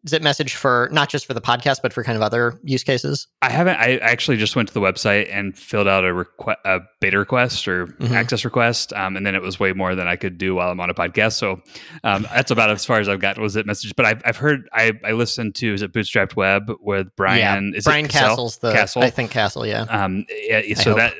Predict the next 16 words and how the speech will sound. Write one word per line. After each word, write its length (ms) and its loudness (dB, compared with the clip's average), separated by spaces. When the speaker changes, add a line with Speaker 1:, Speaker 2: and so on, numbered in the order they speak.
Speaker 2:
I've, 240 0
I've 140 0
heard 180 2
about, 360 2
you 120 -4
know, 140 -2
Zip 140 -2
Messages 400 -2
from 140 -6
his 140 -2
updates 600 -4
on 100 -14
that 140 -10
show, 300 -2
but, 220 -10
um, 380 -8